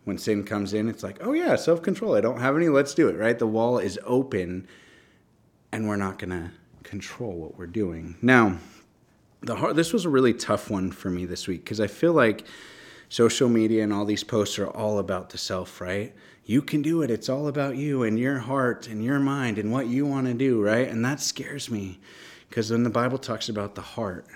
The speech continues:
right, it says the heart is the most deceptive. <laughs> And there's a lot of things in us that are not good. And without the Holy Spirit,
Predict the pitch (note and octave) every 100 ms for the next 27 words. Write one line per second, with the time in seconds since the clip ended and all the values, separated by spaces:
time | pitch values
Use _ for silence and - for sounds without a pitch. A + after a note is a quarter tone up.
0 | - G#2 G#2 G#2+ - A2 G2+ G2+ A2+ G#2+
1 | G#2 G2 F#2 F#2 - G2 F#2+ F2+ - -
2 | - - E3+ - - - - - - -
3 | G2+ A2 G#2+ G#2 A2 B2 C3 C#3 B2 A2+
4 | A#2 G#2 G2+ - - F#2+ F2 F2+ E2+ -
5 | - E2 E2 - - - - - _ A#2+
6 | A2+ A2 A2 C#3 C#3+ - D3 C3+ B2 -
7 | F#2 A#2 D#3 -